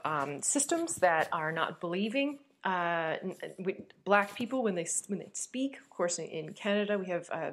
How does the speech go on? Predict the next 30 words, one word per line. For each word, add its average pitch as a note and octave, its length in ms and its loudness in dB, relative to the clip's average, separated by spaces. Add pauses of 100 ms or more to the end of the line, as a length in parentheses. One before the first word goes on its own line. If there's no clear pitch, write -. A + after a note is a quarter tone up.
very F3+ 180 -2
similar F3 300 -2
situations E3+ 500 -8
for E3 140 -2
our D#3 100 -2
Indigenous E3+ 540 -6
folks, - 460 -2
and D3+ 120 -6 (420)
the - 60 0
R F3+ 140 4
C F#3 180 -4
M F3 80 -2
P G3+ 220 -2
have F#3 120 0
also, E3+ 440 0 (720)
um, D3+ 400 -2 (180)
killed, E3 400 0
I D#3 60 2
believe D#3+ 260 -4
it D3 40 -4
was, D3+ 140 -6
I've D#3 180 -2
seen E3 180 -8
the D#3+ 60 -4
number D#3+ 260 -2
was D3 180 -6 (140)
eight, F#3 320 -2 (500)
uh, E3 540 0
Indigenous F3 500 -4
folks, - 500 -2